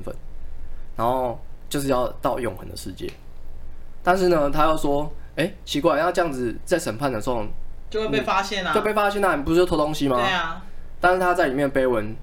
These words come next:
Speaker 1: 刻了一个东西，他说他跟，他的身份跟审判者一样相当，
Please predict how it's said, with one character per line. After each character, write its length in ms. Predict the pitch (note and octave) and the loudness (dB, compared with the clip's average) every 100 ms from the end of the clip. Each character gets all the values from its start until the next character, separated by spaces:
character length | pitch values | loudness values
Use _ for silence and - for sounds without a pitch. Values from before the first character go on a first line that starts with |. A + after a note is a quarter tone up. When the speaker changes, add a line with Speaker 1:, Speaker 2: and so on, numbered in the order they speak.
| - - | -10 -8
Speaker 1:
刻 260 | - C3+ B2 | 0 2 2
了 60 | |
一 40 | A2+ | 2
个 60 | |
东 160 | G#2+ G#2 | -2 -4
西， 80 | G#2+ | -4
他 120 | G#2+ | -2
说 160 | G#2 G#2 | -2 -4
他 480 | - C#3+ C3+ C#3 - | 0 2 2 -2 -2
跟， 240 | C3 C3 C3+ - - - - | 0 0 -4 -12 -14 -16 -14
他 200 | - E3 | 0 2
的 120 | D#3+ C3 | 2 0
身 240 | C3 C3+ | 0 0
份 160 | C#3 B2+ | 0 0
跟 180 | B2 B2 | -2 -2
审 180 | - - | -2 -2
判 160 | - A2+ | -2 -4
者 140 | G#2+ - | -4 -8
一 120 | - G#2 | -10 -6
样 120 | A2 - | -6 -6
相 260 | - - A#2 | -4 -4 -2
当， 140 | G#2 | -4